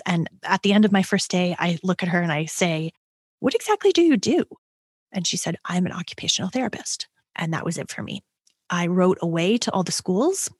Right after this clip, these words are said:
that had O T in Canada because we didn't have the <laughs> internet back then. And I chose McMaster University because, in my opinion, it was the best. It was pioneering and it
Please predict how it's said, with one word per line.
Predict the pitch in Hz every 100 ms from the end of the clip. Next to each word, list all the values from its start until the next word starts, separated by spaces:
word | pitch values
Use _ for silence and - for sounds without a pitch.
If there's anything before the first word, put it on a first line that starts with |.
| _ _
that | 185 - -
had | - 185 175 - _
O | 190
T | 180 - 175 165
in | 165 160
Canada | 165 185 359 440 - _ _
because | 190 - 180 -
we | 170
didn't | 170 -
have | 175 160 -
the | -
<laughs> |
internet | - 330 349 -
back | 302 226
then. | 311 359 381 - - - - -
And | 214
I | 202
chose | 185 208 190
McMaster | 180 165 160 165 - 196
University | 185 175 - - - -
because, | 135 - 165 160 147 - - _
in | 175
my | 170
opinion, | 170 - 175 175 170 175
it | -
was | 160 139 - _ _ _ 175
the |
best. | 160 - - -
It | -
was | 180 151 - _
pioneering | - 180 180 240 269 277 277 269 - - - -
and | 180 175 170 165 - _ -
it | 180 - -